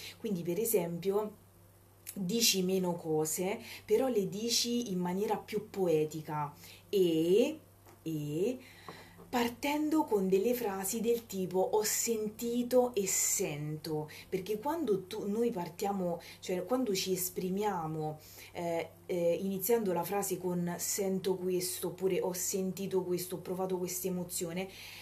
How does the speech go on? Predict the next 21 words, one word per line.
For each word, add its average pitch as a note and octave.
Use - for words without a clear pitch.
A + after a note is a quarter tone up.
è, G#3
è F#3+
questo C4
che E3+
vi-, E3+
cioè, F3
è F3+
l'emozione F3+
che E3
viene D#3+
fuori, D3+
no? G#3
E F3+
l'uomo A#3
è E3+
molto G#3
attirato D#3+
da D#3+
questo D#3
aspetto F3
femminile F3